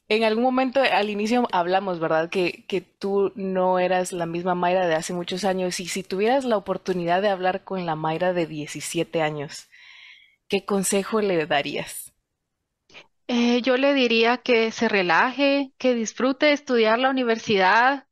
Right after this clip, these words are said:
Speaker 2: Estudiar en la universidad es una etapa muy bonita,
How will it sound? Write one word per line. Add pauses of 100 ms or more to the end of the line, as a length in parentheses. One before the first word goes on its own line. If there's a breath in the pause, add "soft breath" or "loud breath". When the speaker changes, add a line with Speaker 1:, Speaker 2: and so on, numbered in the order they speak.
(160)
Speaker 2:
Estudiar
en
la
universidad
es
una
etapa
muy
bonita,